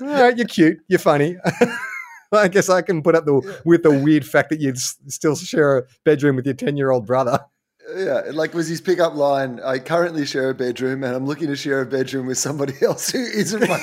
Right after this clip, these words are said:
Speaker 2: ten-year-old brother."
Speaker 1: <laughs> Maybe. I think, you know what I think maybe smoothed it over, and this is why football is a, is a wonderful, is she
Speaker 2: Mm.
Speaker 1: was a Saints supporter. Like, they met at his work. They both worked together. They both turned out to follow the Saints.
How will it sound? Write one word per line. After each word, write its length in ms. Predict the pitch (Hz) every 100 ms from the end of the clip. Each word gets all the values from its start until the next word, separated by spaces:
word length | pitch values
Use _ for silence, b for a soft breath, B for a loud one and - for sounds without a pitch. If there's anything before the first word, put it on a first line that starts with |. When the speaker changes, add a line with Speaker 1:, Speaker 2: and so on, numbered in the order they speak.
| -
Speaker 2:
ten-year-old 600 | 175 196 185 - 175 156
brother." 400 | 151 160 147 233 -
Speaker 1:
<laughs> 40 |
Maybe. 640 | 202 196 - 240 143 131 202 B B B B -
I 120 | 233
think, 220 | 226 262
you 60 | 277
know 120 | 320
what 160 | 277 220
I 100 | 170
think 400 | - 160 147 143
maybe 480 | 135 139 131 135 135 _ - - 214
smoothed 440 | - - 139 135
it 60 | 127
over, 220 | 127 117
and 100 | 123
this 120 | 135
is 80 | 147
why 160 | 135 117
football 400 | 131 117 120 110
is 120 | 101
a, 200 | 104 98
is 140 | 123 107
a 60 |
wonderful, 560 | 107 107 110 110 104 104 b b -
is 100 | 143
she 100 | 208
Speaker 2:
Mm. 40 |
Speaker 1:
was 80 | 156
a 60 |
Saints 300 | 120 135 139 -
supporter. 380 | - 95 82 -
Like, 280 | 117 147 143
they 140 | 156
met 260 | 175 143 -
at 140 | 135
his 200 | 120 113
work. 340 | 92 104 92 -
They 120 | 113
both 240 | 110 110
worked 240 | 92 98 98
together. 460 | 92 92 90 90 -
They 120 | 104
both 320 | - 120 110
turned 180 | - 101
out 220 | 95 98
to 80 | -
follow 320 | - 95 87
the 80 | 85
Saints. 560 | - 98 90 95 -